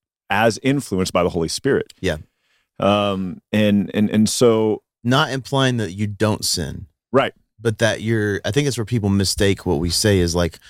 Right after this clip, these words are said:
Speaker 2: we're not saying that you will never sin again. What we're saying is
Speaker 1: Right.
Speaker 2: there's an opportunity for you to live life for the glory of God instead of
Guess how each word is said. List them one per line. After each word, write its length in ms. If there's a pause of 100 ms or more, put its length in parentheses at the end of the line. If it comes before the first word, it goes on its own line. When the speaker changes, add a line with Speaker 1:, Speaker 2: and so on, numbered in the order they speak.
(200)
Speaker 2:
we're 140
not 220
saying 580 (920)
that 200
you 180
will 100
never 300
sin 280
again. 440
What 140
we're 80
saying 320
is 60
Speaker 1:
Right. 80
Speaker 2:
there's 140
an 100
opportunity 600
for 140
you 100
to 80
live 240
life 200
for 100
the 80
glory 260
of 80
God 260
instead 380
of 260